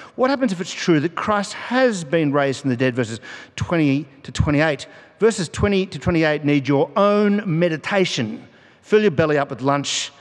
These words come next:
and spend half an hour in these nine verses. In it, Paul outlines why Christ's resurrection is hope for now and for beyond death and for the planet. You get this whole world and the one to come.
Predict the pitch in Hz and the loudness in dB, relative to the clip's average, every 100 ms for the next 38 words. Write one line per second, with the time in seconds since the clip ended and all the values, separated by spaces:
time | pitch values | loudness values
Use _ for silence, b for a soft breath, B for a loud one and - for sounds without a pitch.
0 | b b b - 127 - - 131 131 113 | b b b -10 -8 -8 -2 0 0 -2
1 | 147 147 - 123 113 107 110 - 127 104 | -2 -2 0 -2 0 0 -2 -4 -4 -4
2 | 107 107 107 110 104 95 107 - 101 - | -4 -6 -4 -2 -2 -4 -6 -8 -14 -16
3 | - _ _ _ _ _ _ _ _ b | -16 _ _ _ _ _ _ _ _ b
4 | b b b - 220 170 - 180 165 170 | b b b 0 2 2 2 2 4 2
5 | 190 151 143 143 139 - - 180 165 170 | 0 0 0 0 0 -2 -2 -2 0 0
6 | 135 143 139 147 135 135 B B B B | 2 2 2 0 0 0 B B B B
7 | 151 143 120 - - - 214 220 202 - | 0 0 0 -12 -10 0 0 0 -4 -2
8 | 160 196 214 147 165 254 - 226 226 156 | 2 4 4 4 2 2 -2 0 2 4
9 | 170 190 180 160 165 170 147 160 160 - | 2 0 -2 2 4 4 2 0 -2 -8
10 | 240 226 151 139 151 - 185 135 - - | -2 2 2 0 -4 0 0 -2 -8 -18
11 | B B - 175 190 160 170 - - 254 | B B -2 2 2 0 -4 -4 0 4
12 | 262 214 175 131 107 - - - _ _ | 4 4 2 2 -2 -16 -20 -20 _ _
13 | - 220 254 240 175 151 123 - - 147 | -8 0 2 4 4 2 0 -4 -4 -4
14 | 127 | -4